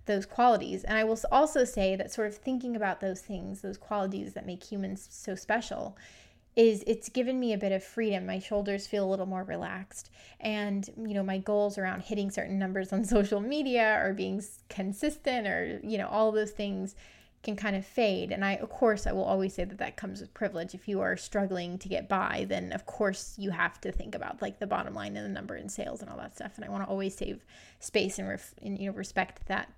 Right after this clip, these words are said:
that circumstance. But, you know, I do think if you have the space within your practice to sort of consider those things, I think it's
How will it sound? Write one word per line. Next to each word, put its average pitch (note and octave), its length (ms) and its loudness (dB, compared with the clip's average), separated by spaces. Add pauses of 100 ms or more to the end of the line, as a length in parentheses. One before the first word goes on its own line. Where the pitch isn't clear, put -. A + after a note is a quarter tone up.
(100)
that F3+ 200 -6
circumstance. G3 720 -6
But, F#3+ 260 2 (380)
you G#3+ 100 -4
know, F#3+ 120 0
I G3 140 0
do G3+ 260 -2
think G3+ 260 -4
if - 120 -16
you G3+ 60 -6
have G3+ 540 -2
the - 100 -4
space F#3+ 420 -6
within G#3 220 -6
your G3+ 120 -10
practice - 480 -6
to A3+ 100 -10
sort G3+ 200 -6
of F#3+ 100 -10
consider G3+ 420 -2
those - 180 -6
things, G#3 360 -8
I A3+ 80 -8
think G3+ 180 -10
it's - 220 -14